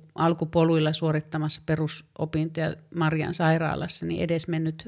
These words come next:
urologian professori Mirja Ruutu sitten alkoi houkutella minua urologian pariin ja sanoi, että, että me he tarvis urologialle yhden erikoistuvan ja, ja se oli sit nainen ja sopi sit hyvin sinne ja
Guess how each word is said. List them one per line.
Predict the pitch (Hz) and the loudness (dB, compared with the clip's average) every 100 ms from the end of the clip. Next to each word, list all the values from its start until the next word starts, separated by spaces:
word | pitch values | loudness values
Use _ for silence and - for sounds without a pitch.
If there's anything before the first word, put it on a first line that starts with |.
| - | -8
urologian | 175 165 156 151 156 | -2 0 0 -2 -4
professori | 175 160 156 - 165 | -4 -2 -2 -2 0
Mirja | 175 185 175 175 | 2 2 2 -2
Ruutu | 175 247 170 165 | -2 -4 -4 -6
sitten | 160 160 170 160 | -12 -12 -8 -4
alkoi | 165 165 160 | -4 -4 -2
houkutella | 190 185 185 165 165 160 | 2 2 2 -2 -2 -2
minua | 170 170 170 | -4 -4 -4
urologian | 190 190 160 156 160 170 | -2 2 2 0 -2 -4
pariin | 165 165 160 156 | -2 0 0 -2
ja | |
sanoi, | 156 156 156 | -4 -4 -4
että, | 143 - 156 - - - - - - - | -6 -8 -8 -8 -18 -20 -20 -20 -20 -12
että | 160 156 | -8 -4
me | 170 170 | -2 0
he | 165 | 2
tarvis | 156 160 156 156 - | 2 2 0 -4 -6
urologialle | 165 151 156 156 - - - - | -4 -2 -2 -4 -6 -8 -10 -8
yhden | 160 160 165 156 - - - | -6 -6 -6 -10 -18 -20 -8
erikoistuvan | 175 170 196 254 247 247 226 208 | -4 -2 0 -2 -2 -4 -4 -4
ja, | 202 190 - | -4 -6 -8
ja | 175 165 | -8 -6
se | 175 | -4
oli | 160 160 | -4 -4
sit | 165 165 | -8 -2
nainen | 160 160 160 160 | 2 2 2 0
ja | 160 | -2
sopi | 160 - | -6 -6
sit | 160 151 - | -6 -8 -4
hyvin | 170 160 156 160 | -2 0 0 -2
sinne | 156 151 147 | -4 -2 -2
ja | 151 | -2